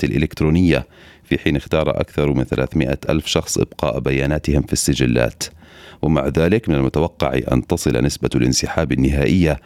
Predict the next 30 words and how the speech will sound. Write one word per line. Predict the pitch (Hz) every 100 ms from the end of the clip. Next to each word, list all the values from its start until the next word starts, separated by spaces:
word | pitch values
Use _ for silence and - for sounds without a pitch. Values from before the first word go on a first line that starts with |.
| - - -
إلى | 78 71
عشرة | 71 - 64
في | 62
المائة. | 62 58 - - - _ _ - - -
من | 117
جانبها | 117 120 110 85 80
قالت | - 95 85
المتحدثة | 80 - - 78 85 82 80
باسم | 80 80
المعارضة | 76 65 71 82 64
للشؤون | 60 - 50 73
الصحية | - - - 76 64
كاثرين | - 69 - 69 65
كينغ | 90 107 110 - - - -
إن | 98
السجلات | 92 92 90 98 98
الصحية | 82 80 - 92 78
الإلكترونية، | 71 73 - 71 78 78 78 85 - - - -
آه، | 76 76
وعدت | 78 78 76 78
المشتركين | 76 - 76 76 101 95
بمنافع | 67 67 73 78 73 69
كبيرة، | 78 73 110 73 - - - -
ولكن | 65 65 78
الأحرار | 67 53 - 82 76 65 - -
عرضوهم | 71 73 73 80 76 71
للخطر | 67 - - 69 62
على | 62 57
حد | 62 62
وصفها. | 101 65 - - - 60